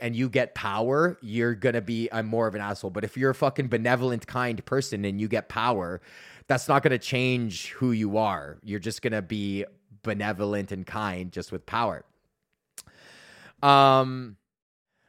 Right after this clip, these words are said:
so, yeah, anyways, uh, I had a good set. I did my fucking time. I did forty-five. Uh, and then Mike Bullard, uh, was like, he, I, I guess he found out after that, you know, and then he brings fucking Victor on, and I'm like, "I'm sorry, dude. Like,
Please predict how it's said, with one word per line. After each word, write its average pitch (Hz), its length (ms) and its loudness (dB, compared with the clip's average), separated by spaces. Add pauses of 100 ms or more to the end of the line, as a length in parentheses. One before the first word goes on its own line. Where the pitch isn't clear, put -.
(160)
so, 185 80 4
yeah, 170 200 8
anyways, 147 500 6
uh, - 40 -2
I 139 600 8
had 156 140 6
a - 20 0
good 147 200 4
set. 147 320 4
I 120 100 2
did 131 180 2
my 143 100 4
fucking 139 320 2
time. 135 300 2
I 127 60 0
did 123 120 -2
forty-five. 131 840 0
Uh, 107 640 4
and 117 160 0
then 117 240 2
Mike 123 220 0
Bullard, 127 400 2 (100)
uh, 113 640 2
was 107 160 -6
like, 110 280 -2
he, 120 180 -6
I, 104 240 -4
I 110 60 -4
guess 113 240 -4
he 117 80 -2
found 113 280 0
out 107 220 2
after 107 380 -2
that, 98 340 -2
you 107 140 -2
know, 98 200 -2
and 113 140 -4
then 120 60 2
he 117 80 0
brings 120 300 0
fucking 123 340 0
Victor 151 340 4
on, 117 220 4
and 107 120 -2
I'm 107 60 -2
like, 104 140 -2
"I'm 113 100 -4
sorry, 117 300 2
dude. 110 200 0
Like, 104 280 -2